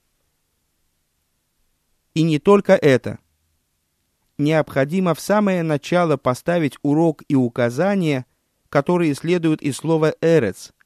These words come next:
"земля", содержащегося в самом начале стиха. Земля, являющаяся источником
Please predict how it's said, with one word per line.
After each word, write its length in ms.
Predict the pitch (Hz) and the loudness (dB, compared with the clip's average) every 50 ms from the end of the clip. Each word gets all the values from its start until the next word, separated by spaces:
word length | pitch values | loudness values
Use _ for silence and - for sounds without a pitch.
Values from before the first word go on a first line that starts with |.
| _ _ - | _ _ -14
"земля", 580 | 113 117 143 147 160 151 151 147 120 101 107 _ _ _ _ _ _ _ _ _ _ _ _ _ _ | -6 -2 0 0 2 4 4 4 4 2 -2 _ _ _ _ _ _ _ _ _ _ _ _ _ _
содержащегося 960 | - - - 151 147 147 135 131 165 185 190 160 - 175 160 156 143 - 156 | -8 -2 -2 2 2 2 2 2 2 2 2 2 0 -2 -2 -2 -2 -2 -4
в 60 | 131 - | -4 -2
самом 340 | - 175 180 180 165 160 | -2 0 0 0 -2 -2
начале 420 | 156 147 135 - - 156 147 143 131 | -2 -2 -2 -2 0 0 0 0 -2
стиха. 460 | - - 147 131 - 139 117 - - _ _ _ _ _ _ _ _ _ _ _ _ _ _ _ _ _ _ _ _ _ _ _ _ _ _ _ _ _ - | -4 -6 -6 -4 -4 -4 -4 -4 -6 _ _ _ _ _ _ _ _ _ _ _ _ _ _ _ _ _ _ _ _ _ _ _ _ _ _ _ _ _ -14
Земля, 720 | 135 120 139 143 143 135 131 147 175 196 202 202 185 156 _ _ | -8 0 0 2 4 4 4 4 4 4 2 0 -2 -6 _ _
являющаяся 840 | - 135 139 143 151 170 170 160 143 135 - 135 135 127 - 139 127 | -6 -4 -2 -2 0 0 0 0 0 -2 0 -2 -2 -2 -2 -2 -4
источником 800 | 123 120 - - 190 190 165 - 165 151 143 - 135 123 120 | -4 -4 -2 0 0 0 0 -2 -6 -4 -2 -2 -2 -2 -2